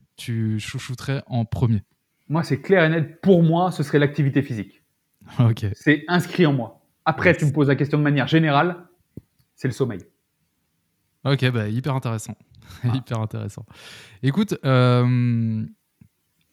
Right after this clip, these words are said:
Speaker 1: on, on va arriver sur les, les questions de fin. T'as toujours un tout petit peu de temps ou pas ?
Speaker 2: Ouais, ouais, vas-y.
Speaker 1: Alors là, c'est des petites questions de fin que j'aime bien poser,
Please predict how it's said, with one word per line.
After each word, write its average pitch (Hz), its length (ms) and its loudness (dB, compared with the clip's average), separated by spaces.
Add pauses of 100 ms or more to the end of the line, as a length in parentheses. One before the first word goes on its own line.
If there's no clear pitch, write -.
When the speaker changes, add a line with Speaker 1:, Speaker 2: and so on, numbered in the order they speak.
(440)
Speaker 1:
on, 127 600 0
on 120 120 -6
va 123 160 2
arriver 165 220 0
sur 143 200 -4
les, 110 460 0
les 107 140 -4
questions 135 320 -4
de 113 60 -4
fin. 165 220 -4
T'as 123 120 -2
toujours 135 220 -2
un 131 60 2
tout 151 160 -4
petit - 200 -14
peu 156 120 -2
de 147 60 -6
temps 190 180 -2
ou 196 60 0
pas ? 135 400 -8 (260)
Speaker 2:
Ouais, 226 80 -2
ouais, 233 120 2
vas-y. 117 260 -4 (760)
Speaker 1:
Alors 123 260 -6
là, 160 120 -2
c'est 175 140 -6
des 147 80 0
petites - 240 -10
questions 180 280 -2
de 170 60 -2
fin 185 200 -2
que 165 60 -2
j'aime 135 120 0
bien 151 140 0
poser, 156 320 -2